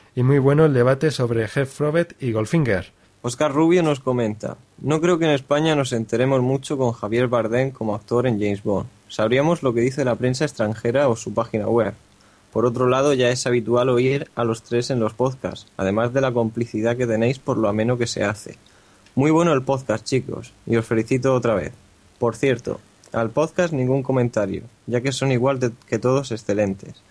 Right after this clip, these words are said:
Speaker 2: y más cuando se juntan los tres mosqueteros, como Ángel, Ramón y Alberto".
Speaker 1: Seguimos con Pablo Rieta, que dice: "Hola, Clack, nuevamente tu desempeño como presentador fue algo de que hablar tanto como en los podcasts temáticos y mensuales".
Speaker 2: T-Virus seis siete seis nos dice: "Muy buen podcast, sí señor.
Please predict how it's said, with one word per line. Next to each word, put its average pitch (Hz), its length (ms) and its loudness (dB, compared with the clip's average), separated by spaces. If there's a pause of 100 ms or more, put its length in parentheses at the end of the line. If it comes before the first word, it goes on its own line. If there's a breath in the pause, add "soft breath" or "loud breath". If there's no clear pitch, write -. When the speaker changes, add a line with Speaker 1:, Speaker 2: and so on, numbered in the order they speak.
(100)
Speaker 2:
y 107 60 -2
más 120 180 0
cuando 147 220 0
se 123 140 -4
juntan 131 360 0
los 113 140 2
tres 120 160 2
mosqueteros, 110 680 -2 (160)
como 110 260 0
Ángel, 131 380 0
Ramón 123 340 0
y 120 40 2
Alberto". 107 560 -4
Speaker 1:
Seguimos 131 420 2
con 120 180 2
Pablo 123 320 2
Rieta, 147 340 0
que 139 100 -2
dice: 110 340 0
"Hola, 139 200 2
Clack, 156 300 0
nuevamente 131 540 0
tu - 160 -2
desempeño 127 640 0
como 117 320 2
presentador 131 640 0 (340 loud breath)
fue 135 260 2
algo 165 260 6
de 139 200 2
que 123 220 -2
hablar 135 300 2
tanto 139 600 2
como 117 240 -2
en 113 60 0
los 110 160 -4
podcasts 135 420 -2
temáticos 147 560 0
y 131 40 0
mensuales". 120 520 -2 (300 soft breath)
Speaker 2:
T-Virus 139 560 4
seis 131 280 0
siete 117 260 2
seis 156 280 2
nos 131 220 4
dice: 107 400 0
"Muy 127 240 2
buen 160 180 4
podcast, 131 480 -2
sí 127 80 -4
señor. 127 380 -2